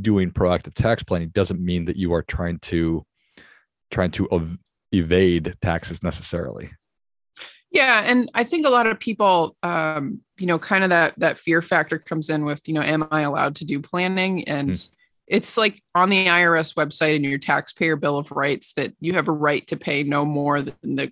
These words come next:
Speaker 2: correct amount of tax. Um, there's been several judgments. There's one that I reference sometimes from a, um, a judge who is known for his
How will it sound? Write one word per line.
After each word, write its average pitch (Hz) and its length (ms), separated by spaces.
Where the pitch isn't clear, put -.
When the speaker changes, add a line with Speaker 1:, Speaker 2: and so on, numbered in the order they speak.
Speaker 2:
correct 143 420
amount 139 260
of - 80
tax. - 600
Um, 156 320
there's 180 200
been 254 180
several 165 600
judgments. 151 600
There's 147 260
one 151 160
that 147 220
I 160 60
reference 156 760
sometimes 147 840
from 147 280
a, 139 220
um, - 400
a 160 260
judge 208 320
who 214 100
is 165 280
known 165 340
for 160 180
his 147 500